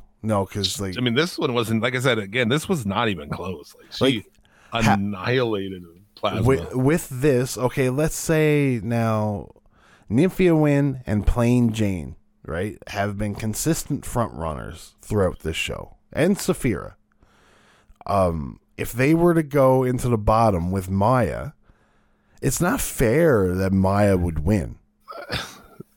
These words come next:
Speaker 1: Because
Speaker 2: Dude,
Speaker 1: Maya
Speaker 2: that's
Speaker 1: is
Speaker 2: how
Speaker 1: not
Speaker 2: it
Speaker 1: as
Speaker 2: is, man.
Speaker 1: good.
Speaker 2: You gotta stay out of the bottom, dude.
Speaker 1: Y-, yeah, like, how do you, you know what I mean? Like, it's just, it blows my mind like that. How, how many do they have in the final for this?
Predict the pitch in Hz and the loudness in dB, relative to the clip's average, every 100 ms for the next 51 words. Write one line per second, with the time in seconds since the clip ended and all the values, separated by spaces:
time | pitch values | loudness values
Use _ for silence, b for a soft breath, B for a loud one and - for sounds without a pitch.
0 | _ - - - 143 117 123 127 135 135 | _ -6 0 2 4 4 4 4 6 6
1 | 127 123 127 143 123 - 117 117 127 127 | 4 4 4 4 4 4 2 2 4 4
2 | 131 131 139 147 147 143 135 131 135 143 | 2 0 0 0 0 2 0 -2 -2 0
3 | 143 123 107 110 113 117 156 - 196 220 | 0 0 -4 -4 -4 -4 -6 -6 0 2
4 | 165 170 180 175 160 156 175 185 170 160 | 2 0 0 0 0 2 2 2 0 2
5 | 170 196 196 175 143 - 135 170 151 - | 4 4 4 2 0 -4 -8 -8 -8 -8
6 | 139 - 151 175 185 147 143 135 139 139 | -12 -2 0 2 0 -2 -4 -2 -2 -4
7 | 127 113 - 107 95 _ b b b b | -4 -8 -8 -8 -8 _ b b b b
8 | b - 160 165 151 160 202 240 220 190 | b 2 4 6 4 2 4 4 4 4
9 | 180 160 160 147 - 127 123 107 85 85 | 4 4 4 2 2 2 4 2 0 -2
10 | 62 - - | -4 -8 -12